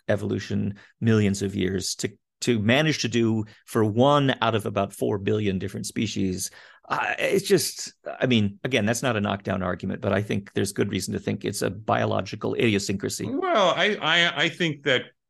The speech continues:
Speaker 2: that kind of falls to the airplane counterexample, honestly. What are the chances that we could, like, own birds and dragonflies? What's the chance that we can make a hunk of metal fly? Well, we could. So, you know, the Wright brothers.
Speaker 1: Yeah.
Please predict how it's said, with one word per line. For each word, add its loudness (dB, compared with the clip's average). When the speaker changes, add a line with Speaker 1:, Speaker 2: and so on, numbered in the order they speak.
Speaker 2:
that 0
kind 0
of -2
falls 2
to -4
the 0
airplane -2
counterexample, -6
honestly. -6
What 0
are 4
the 2
chances 0
that 2
we -2
could, -2
like, 0
own -2
birds 0
and -2
dragonflies? 0
What's 0
the -4
chance -2
that -2
we -2
can -4
make -2
a 0
hunk -2
of -2
metal -4
fly? -6
Well, 0
we -2
could. -2
So, -4
you -6
know, -6
the -4
Wright -2
brothers. -4
Speaker 1:
Yeah. 4